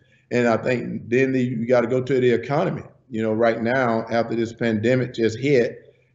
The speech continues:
you see how inflation has, has sky-, is skyrocketing. You know, now you can't even go to the store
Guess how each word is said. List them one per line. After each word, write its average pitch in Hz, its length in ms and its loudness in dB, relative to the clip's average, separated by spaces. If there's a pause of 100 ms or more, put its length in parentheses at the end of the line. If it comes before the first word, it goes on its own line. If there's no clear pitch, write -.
you 117 120 0
see 127 340 0
how 110 420 4
inflation 110 960 0
has, 107 380 -2 (160)
has 110 260 -2
sky-, 131 300 2
is 107 220 -2
skyrocketing. 135 680 -2 (220)
You 107 140 -6
know, 110 140 -2
now 120 360 0
you 110 120 -2
can't 120 240 -2
even 107 160 -2
go 117 180 0
to 117 240 -2
the 107 140 0
store 135 720 2